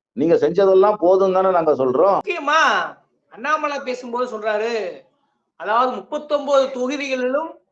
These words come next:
Speaker 2: இனி வந்து நாம் ஜெயிக்க போவது உறுதி, இருபது சதவீத வாக்கு சதவீதத்தை தாண்ட போறது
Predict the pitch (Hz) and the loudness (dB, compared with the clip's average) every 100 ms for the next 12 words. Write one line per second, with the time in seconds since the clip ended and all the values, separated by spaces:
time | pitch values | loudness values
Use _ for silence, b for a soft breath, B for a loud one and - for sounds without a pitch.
0 | - 208 220 233 233 247 247 220 190 247 | -14 -10 -8 -8 -10 -10 -6 -6 -6 -10
1 | 247 247 226 220 214 202 233 240 320 359 | -8 -8 -4 -4 -4 -8 -10 -8 -10 -12
2 | _ _ 214 269 254 247 240 208 240 - | _ _ -12 -10 -8 -6 -4 0 -2 -2
3 | 269 254 233 233 220 208 208 240 233 233 | -14 -10 -8 -8 -10 -8 -8 -6 -8 -6
4 | 226 214 | -8 -8